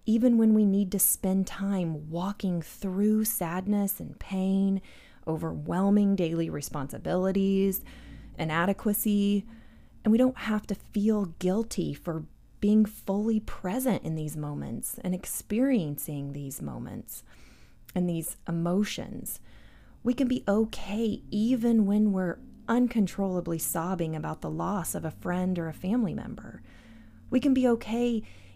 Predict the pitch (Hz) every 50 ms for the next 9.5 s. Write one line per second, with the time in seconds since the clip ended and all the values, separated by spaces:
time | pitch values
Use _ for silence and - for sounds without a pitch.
0 | - - 233 240 240 262 254 247 233 226 208 185 175 - - - - 208 220 240
1 | 240 240 208 175 170 - 190 185 196 214 254 277 269 - 233 196 175 170 170 175
2 | 180 185 175 214 220 190 - - - 220 220 233 247 240 226 208 202 214 233 240
3 | 226 - - 240 233 214 202 - - - 247 277 - - - - - - - -
4 | - - - - - - - - - - - - - - - - 214 220 226 254
5 | 254 - 262 254 226 220 220 226 226 208 208 - - 214 226 220 202 - - -
6 | 208 208 220 240 262 233 233 247 240 233 202 175 190 208 214 208 196 196 185 170
7 | - - - - - 220 226 233 247 247 - - 220 208 185 - - - - 208
8 | 226 240 240 233 202 180 170 165 160 156 - - - 208 214 196 185 175 170 185
9 | 226 240 - - - - - - - -